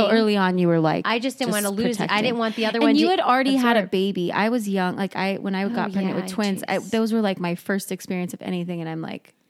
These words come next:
Speaker 1: I didn't
Speaker 2: Yeah.
Speaker 1: know what to expect about any of that.
Speaker 2: Chase was two. I was seven months pregnant with the girls, and we ended up moving to California.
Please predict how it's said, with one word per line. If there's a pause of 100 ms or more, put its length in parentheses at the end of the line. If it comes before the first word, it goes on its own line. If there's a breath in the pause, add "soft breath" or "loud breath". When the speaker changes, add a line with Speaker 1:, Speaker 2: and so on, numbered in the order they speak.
(260)
Speaker 1:
I
didn't
Speaker 2:
Yeah.
Speaker 1:
know
what
to
expect
about
any
of
that. (1160 soft breath)
Speaker 2:
Chase
was
two. (520 loud breath)
I
was
seven
months
pregnant
with
the
girls, (100)
and
we
ended
up
moving
to
California.